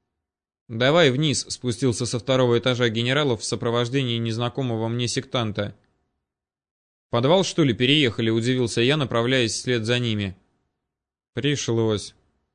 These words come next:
Интересно, с чего бы это чем-то вечно недовольный Генералов обрадовался моему появлению? Странно это. И, как назло, разговорить Владимира не удалось.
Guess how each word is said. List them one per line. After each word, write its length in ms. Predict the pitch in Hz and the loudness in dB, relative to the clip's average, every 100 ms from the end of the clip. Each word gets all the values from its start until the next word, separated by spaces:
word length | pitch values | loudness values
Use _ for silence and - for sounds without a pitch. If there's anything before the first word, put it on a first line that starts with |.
| _ _ _ _ _ _ | _ _ _ _ _ _
Интересно, 680 | 120 120 151 123 104 110 104 - _ _ _ _ _ | -6 0 2 2 2 -4 -6 -10 _ _ _ _ _
с 100 | - | -20
чего 300 | - 139 185 | -4 2 4
бы 120 | 180 160 | 8 6
это 220 | 147 139 | 6 0
чем-то 380 | - 202 175 147 | 2 2 4 4
вечно 460 | 131 170 202 147 | 4 2 0 0
недовольный 540 | 139 139 143 170 139 131 | 2 4 4 4 2 2
Генералов 600 | 131 135 143 214 214 165 | 2 2 2 2 2 2
обрадовался 640 | 147 156 185 170 160 - | 2 2 2 2 2 0
моему 300 | 156 156 156 | 0 0 0
появлению? 760 | 165 165 156 127 107 107 98 92 _ _ _ _ _ - | 0 2 2 2 0 0 -2 -6 _ _ _ _ _ -20
Странно 560 | - - 135 120 113 | -10 -2 0 0 -2
это. 500 | 113 110 101 113 104 - _ _ _ _ _ | -2 -2 -2 -2 -4 -10 _ _ _ _ _
И, 140 | 120 | 0
как 180 | 120 143 | 2 2
назло, 460 | 147 139 135 190 214 | 2 0 2 4 4
разговорить 540 | 156 143 156 185 170 | 4 2 4 2 0
Владимира 540 | 151 160 160 190 180 160 | 0 0 2 0 2 2
не 100 | 160 | 0
удалось. 600 | 156 165 175 123 98 | 2 2 4 2 0